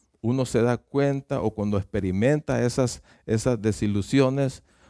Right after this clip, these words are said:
o, o cuando tu amigo se da cuenta que no estás acompañado, entonces hay, hay esa tristeza. Y, y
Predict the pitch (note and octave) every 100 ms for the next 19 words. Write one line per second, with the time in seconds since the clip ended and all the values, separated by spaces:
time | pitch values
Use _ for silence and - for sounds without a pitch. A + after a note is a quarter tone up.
0 | _ - G#2+ G#2 G2 F#2+ F2 G#2+ G#2+ A2
1 | G#2 G#2 F#2+ G#2 F#2 G2 D#3 E3+ C3 A#2
2 | A2+ B2+ A#2+ A2+ - G2 G2+ B2+ D3 B2+
3 | - B2+ B2+ B2 A#2+ A2 C3 C3+ C#3 -
4 | B2+ C3 - _ B2 C3+ C3 B2 G#2+ -
5 | - D#3+ C#3 E2 D#2+ _ _ _ _ _
6 | _ _ _ - G#2+ G#2 G2+ F#2 - _
7 | _ A#2 A2+ A2